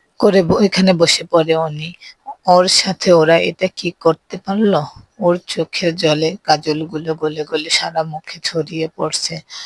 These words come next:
সেদিকে ওর খেয়াল নেই। বিশ্বাসঘাতক মানুষ দুটোর দিকে তাকিয়ে ভাবছে, এটা হয়তো ওর স্বপ্ন।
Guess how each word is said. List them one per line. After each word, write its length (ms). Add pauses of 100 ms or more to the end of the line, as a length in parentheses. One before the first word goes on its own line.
(380)
সেদিকে 420
ওর 220
খেয়াল 300 (100)
নেই। 180
বিশ্বাসঘাতক 920 (160)
মানুষ 360
দুটোর 360 (100)
দিকে 220 (100)
তাকিয়ে 360
ভাবছে, 560 (720)
এটা 320
হয়তো 420 (480)
ওর 140
স্বপ্ন। 420